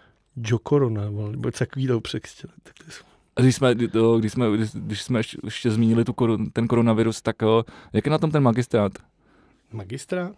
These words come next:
Speaker 2: No tam, tam se nakazili a mus-, byli teďkom v karanténě, ne? Podle mě to je tak dva týdny.
Speaker 1: Tak v-,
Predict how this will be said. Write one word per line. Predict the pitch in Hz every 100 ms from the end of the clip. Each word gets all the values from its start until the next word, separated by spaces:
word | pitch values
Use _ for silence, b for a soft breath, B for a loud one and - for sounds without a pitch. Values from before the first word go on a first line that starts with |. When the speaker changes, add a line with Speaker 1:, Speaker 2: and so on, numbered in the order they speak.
| -
Speaker 2:
No | 117
tam, | 120 120 117
tam | 120 113
se | 127
nakazili | 123 107 127 123 131 120
a |
mus-, | 120 113 -
byli | 107 117
teďkom | 120 123
v | -
karanténě, | 127 160 160 143
ne? | 104 90 101
Podle | 107 113
mě | 110
to | 104
je |
tak | 101
dva | 101 107
týdny. | 123 135 110 _ _ b b b b
Speaker 1:
Tak |
v-, | -